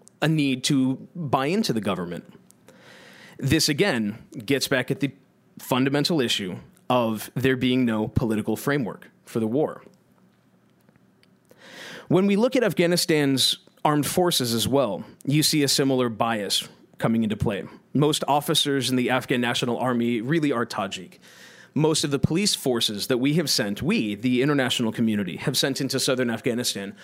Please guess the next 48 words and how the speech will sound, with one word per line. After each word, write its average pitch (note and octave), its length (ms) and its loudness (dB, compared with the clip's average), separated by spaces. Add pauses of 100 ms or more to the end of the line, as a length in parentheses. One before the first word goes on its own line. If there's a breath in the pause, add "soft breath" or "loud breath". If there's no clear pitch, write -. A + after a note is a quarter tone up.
(260 loud breath)
are C3 260 2
Hazara, C3 580 -2 (260)
who D3+ 220 4
not E3 200 4
only F#3+ 320 2
are C3+ 480 2
kind D3+ 240 -4
of D3 40 -2
the C#3 60 -2
most C#3 360 0
hated D3 460 0
ethnic B2 300 -2
group A2+ 400 -2
in A#2 380 2
the B2+ 80 0
rest A2+ 240 0
of G#2+ 80 0
Afghanistan, G2+ 640 -2 (380 loud breath)
most F#3+ 200 2
of A3+ 80 0
them G3 160 0
don't D#3 200 2
even C#3+ 180 0
speak C3+ 260 -2
Pashto, - 480 -6 (400 loud breath)
and C#3 140 0
they're D3 80 2
being C#3 260 2
asked B2+ 220 0
to C3+ 80 -4
perform A#2 380 0
police B2 260 0
functions A2 480 -2
in B2+ 160 -2
an A#2 100 0
area G#2+ 520 -2 (380 loud breath)
that's C3+ 180 2
already E3+ 200 2
inclined C3+ 340 0
to A#2 60 0
dislike G#2+ 380 -2
them, G#2 360 -4
where A#2+ 200 0
they A#2 80 2
don't A2+ 160 0
speak G2+ 200 -4
the G2+ 100 -2
language. F#2+ 480 -6